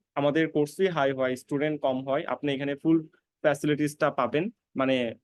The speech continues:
কি বলবো আসলে, one by one counseling এর মতো। আপনার মানে গদ বাঁধা একটা অনেক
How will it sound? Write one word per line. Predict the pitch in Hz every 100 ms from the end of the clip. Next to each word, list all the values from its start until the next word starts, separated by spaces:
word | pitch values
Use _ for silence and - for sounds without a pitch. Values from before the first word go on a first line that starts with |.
| _ -
কি | 165 151
বলবো | 139 127
আসলে, | - 117 120 143
one | 151
by | 156 156 151
one | 147
counseling | 139 139 143 143 139
এর |
মতো। | 123 - - _ _ -
আপনার | 135 143 139 127 113 113
মানে | 113 110 107
গদ | 143 131 135
বাঁধা | 135 139
একটা | - 143 131 127
অনেক | 151